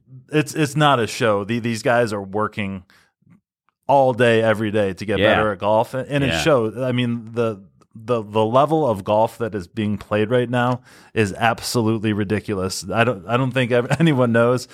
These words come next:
Speaker 1: how hard it is to do what these guys are doing now, but, you know, that's the Tiger Woods effect. Golf was a completely different game before Tiger came around,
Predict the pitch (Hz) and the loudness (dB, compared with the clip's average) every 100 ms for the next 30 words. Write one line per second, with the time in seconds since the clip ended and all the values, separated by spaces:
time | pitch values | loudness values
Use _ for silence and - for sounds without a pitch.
0 | - - 117 107 117 117 113 120 113 117 | -20 -2 0 2 2 0 0 -2 -2 -6
1 | 107 120 120 110 110 113 113 104 101 113 | -4 -2 -2 -2 -4 -2 -2 -2 -6 -6
2 | 113 117 120 127 123 - - _ 117 107 | -4 -2 -2 -2 -4 -14 -20 _ 2 2
3 | 113 117 113 117 123 113 127 127 120 135 | -2 0 2 2 -2 0 0 0 0 0
4 | 113 - 92 - - 92 _ _ _ _ | 0 -4 -4 -6 -18 -20 _ _ _ _
5 | - 139 135 135 113 110 104 117 120 135 | -2 2 2 2 0 -2 -4 -6 -4 -2
6 | 135 127 135 110 127 139 120 123 110 107 | -2 -4 -8 -4 -2 -2 -2 -2 -4 -2
7 | 117 110 117 117 113 123 117 117 117 120 | -2 0 0 0 -4 -4 -2 0 -2 -4